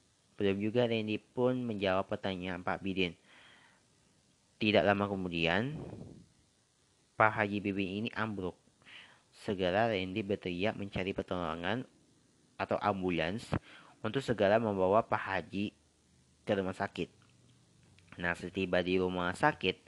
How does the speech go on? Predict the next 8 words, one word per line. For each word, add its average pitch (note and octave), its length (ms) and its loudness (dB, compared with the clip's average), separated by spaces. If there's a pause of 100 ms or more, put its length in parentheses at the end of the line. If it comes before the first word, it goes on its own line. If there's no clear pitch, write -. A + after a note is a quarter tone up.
(1400)
Pak A2 160 6
Haji G#2 400 4
Bidin G2+ 240 0
ini A#2 240 -2
langsung C3 400 0
segera G#2+ 320 2
dipasangkan G#2+ 800 -4
selang G2+ 320 -2